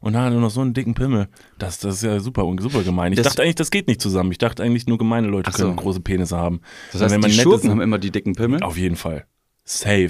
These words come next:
Speaker 1: Alter. Guck
Speaker 2: Also
Speaker 1: mal so,
Speaker 2: Bane
Speaker 1: Ke-, He-,
Speaker 2: von,
Speaker 1: von
Speaker 2: von,
Speaker 1: Batman.
Speaker 2: von Batman
Speaker 1: Ja,
Speaker 2: hat einen
Speaker 1: Riesenschlong.
Speaker 2: dicken Pimmel.
Speaker 1: Digga, guck
Speaker 2: Hat
Speaker 1: dir
Speaker 2: einen
Speaker 1: den an.
Speaker 2: adrigen Pimmel.
Speaker 1: Alter, aber guck mal, aber He-Man, der mit diesem riesigen Schwert, der hat halt schon ein Riesenschwert in der Hand, deshalb kann er kein Riesenschwert in der Hose haben.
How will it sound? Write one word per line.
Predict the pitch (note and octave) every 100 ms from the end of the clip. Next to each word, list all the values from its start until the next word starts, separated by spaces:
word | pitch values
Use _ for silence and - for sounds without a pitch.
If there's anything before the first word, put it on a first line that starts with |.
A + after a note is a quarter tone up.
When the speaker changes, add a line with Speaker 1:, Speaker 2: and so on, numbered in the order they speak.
| -
Speaker 1:
Alter. | F2 F2
Guck | F#2
Speaker 2:
Also | G2+
Speaker 1:
mal | A2
so, | G2
Speaker 2:
Bane | A2 C#3+ G3+ A3 -
Speaker 1:
Ke-, | A#2 A2
He-, | F#2+ C#3+
Speaker 2:
von, | C#3 D#3+
Speaker 1:
von | D#3 G2
Speaker 2:
von, | B2
Speaker 1:
Batman. | G#2+ G#2
Speaker 2:
von | A#2+ B2
Batman | A2+ D#3 F3 G3
Speaker 1:
Ja, | F#2
Speaker 2:
hat | -
einen | F#2
Speaker 1:
Riesenschlong. | A2+ G#2 A#2 B2+ E2+
Speaker 2:
dicken | F#2 F2+
Pimmel. | - F2+
Speaker 1:
Digga, | E2 E2
guck | G2+
Speaker 2:
Hat | G#2
Speaker 1:
dir |
Speaker 2:
einen | F2
Speaker 1:
den | -
an. | F#2
Speaker 2:
adrigen | A2+ G2+ F#2+ F#2
Pimmel. | A2+ F#2+
Speaker 1:
Alter, | A2 A#2
aber | A#2
guck | C#3+
mal, | A#2+
aber | G2+
He-Man, | F2+ F#3 G3 C#3 G#2+ B2+ A#3 - - A#3+
der | A#2+
mit | B2+
diesem | A#2+ A2+
riesigen | C3+ C3 A2
Schwert, | - C3 B2 C3 A#2
der | G2
hat | - -
halt | G2
schon | - F#2+
ein |
Riesenschwert | G#2 F#2 E2+ - F#2+ G2
in | F#2
der | F2
Hand, | G#2+ A#2+
deshalb | F#2+ F#2+
kann | G#2
er | G2+
kein | F#2+ F#2
Riesenschwert | G2 F#2+ - F#2
in | F#2+
der | G#2
Hose | G#2+ E2+
haben. | E2